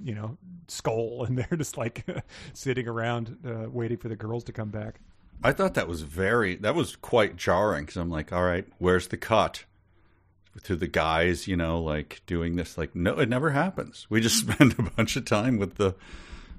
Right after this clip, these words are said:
Speaker 2: with the teens, teen girls getting, uh, cleaned up and getting new closets and clothes.
Speaker 1: Larry probably wrote about, like, Donovan showing on, like, a, a Mopec Dirty magazine, and Denise was like, "That was a bridge too far." <laughs> Uh, here's a good one.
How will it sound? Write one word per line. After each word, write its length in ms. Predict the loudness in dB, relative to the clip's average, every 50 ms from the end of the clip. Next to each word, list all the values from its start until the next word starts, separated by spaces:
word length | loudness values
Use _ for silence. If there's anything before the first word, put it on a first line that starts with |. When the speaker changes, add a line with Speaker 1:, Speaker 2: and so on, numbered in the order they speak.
| -10
Speaker 2:
with 220 | -6 -6 -6 -6 -4
the 220 | -4 -2 -2 -2
teens, 720 | 0 4 8 8 8 8 8 6 6 4 2 0 -4 -10 -14 -8
teen 320 | 0 4 6 6 8 8 8
girls 400 | 8 8 8 8 6 4 2 0
getting, 360 | 0 0 2 2 2 2 2
uh, 180 | 2 0 -2 -4
cleaned 340 | -4 0 0 2 2 4 4
up 220 | 4 4 2 2
and 100 | -2 -2
getting 280 | 0 0 0 0 0 2
new 160 | 2 2 2
closets 580 | 0 0 0 0 2 2 2 2 0 0 0 0
and 100 | -4 -2
clothes. 580 | 0 0 0 0 0 -2 -6 -10 -16 -18 -20 -20 -20 -14
Speaker 1:
Larry 300 | -8 -6 -4 -2 -2 -2
probably 320 | -2 -2 -2 -2 -2 -4 -4
wrote 220 | -2 -2 -2 -2
about, 340 | -2 -2 -4 -4 -4 -6 -8 _
like, 260 | -12 -10 -10 -10 -6 -2
Donovan 460 | 0 0 2 2 0 0 -2 -2 -4
showing 400 | -2 -2 -2 -2 0 -2 -2 -4
on, 100 | -6 -6
like, 220 | -8 -8 -10 -10
a, 240 | -8 -8 -8 -8 -8 -6
a 40 | -6
Mopec 460 | -4 -2 -2 -2 -2 -4 -4 -6 -4
Dirty 260 | -6 -6 -4 -4 -6
magazine, 560 | -6 -6 -6 -6 -6 -6 -6 -8 -8 -8 -8 -8
and 80 | -8 -8
Denise 400 | -8 -8 -8 -8 -8 -10 -12 -12
was 180 | -14 -14 -12 -12
like, 140 | -12 -10
"That 100 | -10 -12
was 100 | -12 -10
a 60 | -12 -12
bridge 300 | -10 -12 -12 -12 -12 -12
too 100 | -14 -14
far." 360 | -14 -16 -16 -14 -12 -10 -10 -8 -8 -6
<laughs> 760 | -6 -8 -8 -4 0 0 0 2 0 -6 -8 -4 -2 -2 -2 -2 -4 -12 -14 -14 -14 -14 -14 -14 -14 -16 -20 -20 -20 -20 -18 -16 -14 -14 -14 -14 -16 -12 -8
Uh, 280 | -8 -6 -6 -6 -6 -2
here's 220 | 2 2 2 2
a 40 | 0
good 160 | -4 -4 -4
one. 200 | -4 -6 -8 -10